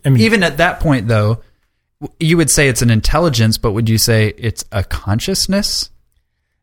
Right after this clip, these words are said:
Speaker 1: No, I, see, that's, that's where I, no.
Speaker 2: And wouldn't it still be bound by the physical limitations of the c-, of, of whatever computer construct it was in, and the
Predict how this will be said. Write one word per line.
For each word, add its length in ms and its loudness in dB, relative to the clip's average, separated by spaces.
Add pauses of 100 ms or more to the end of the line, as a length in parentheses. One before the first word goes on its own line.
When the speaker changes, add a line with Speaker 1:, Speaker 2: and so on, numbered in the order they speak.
Speaker 1:
No, 120 0
I, 200 -2
see, 280 0
that's, 340 2
that's 380 0
where 100 4
I, 380 2 (600)
no. 440 2 (140)
Speaker 2:
And 200 4
wouldn't 200 2
it 120 -2
still 320 2
be 180 2
bound 600 0
by 240 2
the 420 0 (200)
physical 580 0
limitations 960 0 (560)
of 260 2
the 200 2
c-, 140 -12
of, 160 2
of 200 0
whatever 280 2
computer 400 2
construct 540 0
it 40 -2
was 180 0
in, 340 0 (560)
and 540 2
the 320 2